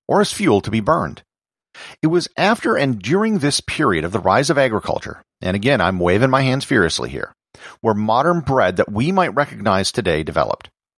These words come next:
The first advancement was leavening bread. If you look at any modern bread recipe today, it will probably have yeast as an ingredient.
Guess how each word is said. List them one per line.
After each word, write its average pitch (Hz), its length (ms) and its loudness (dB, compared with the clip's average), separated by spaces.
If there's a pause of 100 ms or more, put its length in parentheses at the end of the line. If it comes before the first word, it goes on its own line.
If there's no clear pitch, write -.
(500)
The 151 80 2
first 247 320 0
advancement 101 560 -2
was 101 240 -2
leavening 95 460 0
bread. 65 280 -6 (460)
If 110 160 -8
you 135 60 4
look 165 140 0
at - 100 -2
any 190 180 2
modern 151 300 0
bread 113 220 0
recipe 101 360 -2
today, 71 300 -2
it 73 80 -4
will 90 80 -6
probably 131 420 0
have 90 260 0
yeast 98 440 -4
as 71 200 0
an 78 80 -4
ingredient. 78 540 -2